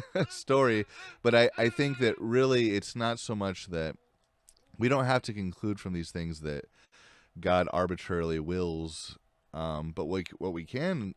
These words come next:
conclude perhaps is that w-, some things just by their nature will be beyond our understanding.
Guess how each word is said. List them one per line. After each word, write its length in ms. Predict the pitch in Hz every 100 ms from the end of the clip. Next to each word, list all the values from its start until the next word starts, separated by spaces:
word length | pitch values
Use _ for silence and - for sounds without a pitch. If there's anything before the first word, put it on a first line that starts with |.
| _
conclude 500 | - 85 78 87 82
perhaps 500 | 78 78 78 76 -
is 240 | 87 80 78
that 220 | 78 78 - _ _ _ _ _ _ _
w-, 160 | - 73 _ _ _ 87
some 340 | - 92 95
things 340 | 98 98 98 85
just 520 | 92 90 - - 71
by 200 | 80 87
their 160 | 90 90
nature 360 | 95 104 87
will 180 | 80 85
be 160 | 80 80
beyond 380 | 78 73 73
our 120 | 67 69
understanding. 880 | 65 62 - 101 90 78 50 64